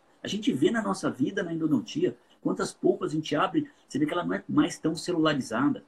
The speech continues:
ela é mais fibrosada, toda nodular, muitas vezes. E o que faz ela formar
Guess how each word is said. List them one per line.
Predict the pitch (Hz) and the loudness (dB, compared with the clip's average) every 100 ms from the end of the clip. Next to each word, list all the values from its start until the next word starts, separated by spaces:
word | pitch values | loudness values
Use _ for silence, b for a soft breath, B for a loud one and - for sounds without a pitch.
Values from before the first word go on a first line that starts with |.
| _ | _
ela | 110 107 | -2 0
é | |
mais | 117 135 - | 0 -2 2
fibrosada, | 147 135 123 - 110 120 - - b b _ - | 2 2 -2 0 0 0 -4 -12 b b _ 2
toda | 143 147 | 4 6
nodular, | 147 147 139 104 95 110 139 120 | 6 6 6 2 0 0 0 2
muitas | 123 123 92 | 0 0 -6
vezes. | - 101 135 117 - - _ - | -4 -2 -2 -4 -10 -18 _ -6
E | |
o | 165 | -2
que | - | -2
faz | - 185 185 135 120 | -2 2 4 4 2
ela | 120 - _ | -2 -4 _
formar | 135 131 131 127 | -2 2 2 0